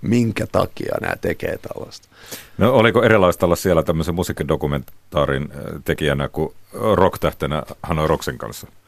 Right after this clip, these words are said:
Speaker 1: No joo, oli. Et, et, et, mä oon käynyt siellä niinku varmaan kaksitoista kertaa keikalla, kolmetoista. Ja tota, se on, kun ei, se, se on niin,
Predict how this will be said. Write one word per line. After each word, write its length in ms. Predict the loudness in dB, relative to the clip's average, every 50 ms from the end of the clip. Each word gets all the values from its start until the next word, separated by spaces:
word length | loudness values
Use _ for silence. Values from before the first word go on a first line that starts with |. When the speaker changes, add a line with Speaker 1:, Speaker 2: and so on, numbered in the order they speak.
| -4 0
Speaker 1:
No 200 | 2 4 4 6
joo, 400 | 6 4 4 4 4 4 4 4
oli. 180 | 4 4 2 2
Et, 160 | 0 -2 -4
et, 160 | -6 -4 -2
et, 200 | -2 -2 -2 -2
mä 120 | 0 0
oon 100 | 0 2
käynyt 300 | 2 2 0 2 0 -2
siellä 300 | -2 0 0 2 2 0 0 -2 -4 -4
niinku 240 | -4 -2 -4 -8 -2 0
varmaan 480 | 0 0 2 2 2 2 0 0 -4 -10 -14 0
kaksitoista 640 | 2 2 2 2 -2 -6 -4 -4 -4 -4 -6 -6
kertaa 420 | -6 -6 -6 -4 -4 -2 -2 -2 -2
keikalla, 360 | -2 -4 -4 -4 -4 -8 -8 -4
kolmetoista. 720 | -4 -2 -2 -2 -4 -8 -8 -6 -6 -6 -6 -8 -12 -16 -20 -20 -20 -20 -18 -18 -18 -20 -20 -20 _ _ _ _ 0
Ja 80 | 2
tota, 400 | 2 2 2 2 2 2 2 2 -2 -8 -20 -20 -20 -20 -20 -20 -20 _ _ _ _ _ _ _
se 140 | -4 0 2
on, 360 | 4 4 4 4 2 0 -2 -6 -12 -20 _ _ _ -20 -20 _ _ _ _ _ -20 -20 -20 -20 -20 -20 -20 -20 -20 _ _ _ _ _ _ _ _ _ _ _ _ _ _ _ _
kun 160 | 2 2 2
ei, 60 | 2 0
se, 240 | -2 -2 -2 -2 -2 -2
se 120 | 0 0
on 100 | 2 4
niin, 380 | 4 4 4 4 2 0 -2